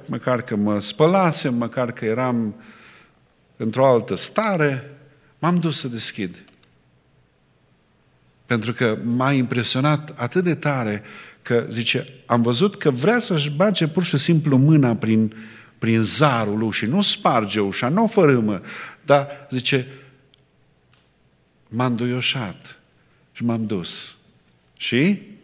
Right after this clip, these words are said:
Cum e? Spuneți. Plecase. Ioan nu e așa? Ioan se duce și când nu-l cheamă. Ioan merge și când nu-i vorba de el.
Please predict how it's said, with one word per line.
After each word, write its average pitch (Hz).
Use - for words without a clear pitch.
Cum 156
e? 92
Spuneți. 185
Plecase. 135
Ioan 214
nu 294
e 269
așa? 220
Ioan 233
se 233
duce 240
și 254
când 247
nu-l 254
cheamă. 240
Ioan 262
merge 269
și 277
când 294
nu-i 302
vorba 302
de 302
el. 131